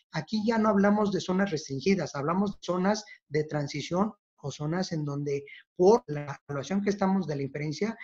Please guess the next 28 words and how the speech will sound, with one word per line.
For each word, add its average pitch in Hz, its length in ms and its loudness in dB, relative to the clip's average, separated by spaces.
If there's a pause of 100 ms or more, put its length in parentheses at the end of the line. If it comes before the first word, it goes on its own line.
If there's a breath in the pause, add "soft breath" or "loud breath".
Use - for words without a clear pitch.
(180 loud breath)
nos 147 140 -4
garantiza 147 460 -4
que 170 120 -6
ahí 170 320 0
cumplen 151 300 -4
los 160 140 -4
criterios, 185 500 0
pero 147 120 -4
unos 196 120 -4
criterios 175 420 -2
extendidos, 139 800 -4
no 147 480 -2 (300 loud breath)
delimitados 151 760 -2
al 131 120 -6
cierto 170 280 -4
y - 40 -6
falso 156 380 -8
estricto. - 540 -2 (560 loud breath)
Y 170 80 4
hay 240 100 6
una 262 140 4
zona 202 260 2
que 196 80 -2
me 151 100 -4
gustaría 160 500 -2
explicarla, 135 640 -8
esta 170 280 0
azul. 139 340 -8